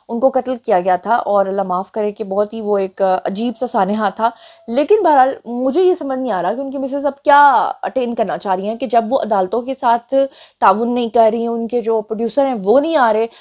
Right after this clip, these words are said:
और फिर वो कीनिया के अंदर जाके मुकदमा कर रही हैं, ये मेरी समझ से बाहर है। ये आपने मुझे इसके बारे में बताना है। बहरहाल अरशद मलिक को अल्लाह ताला जन्नतुल फिरदौस में जो है वो आला मकाम अता फरमाए। चलते हैं जी अगली खबर की तरफ।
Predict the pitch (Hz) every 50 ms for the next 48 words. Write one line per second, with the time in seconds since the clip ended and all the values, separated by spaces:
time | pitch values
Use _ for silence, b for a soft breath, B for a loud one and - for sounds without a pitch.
0 | B B B 269 269 - 320 339 330 330 302 _ - 311 330 339 359 392 403 392
1 | 349 392 370 330 330 302 294 294 277 277 - 302 277 277 269 262 220 233 262 262
2 | 262 262 233 226 220 226 240 247 254 226 233 285 294 277 262 233 214 214 247 214
3 | 196 196 - - 185 170 156 151 151 - 180 190 226 247 233 226 226 220 220 233
4 | 233 196 214 208 - 233 196 180 160 160 165 165 165 - 170 170 180 190 208 226
5 | 226 220 220 214 _ _ - 226 226 - 262 233 233 220 220 214 - - 233 214
6 | 208 208 220 208 208 202 202 196 202 196 202 202 - - 202 180 185 175 180 180
7 | - 202 196 - 196 180 180 180 175 175 175 180 185 - 190 208 214 220 - 220
8 | 214 240 226 220 202 202 226 226 b b b b b _ - 285 277 269 247 233
9 | 220 196 214 208 180 175 170 - - 151 160 160 - - - - 185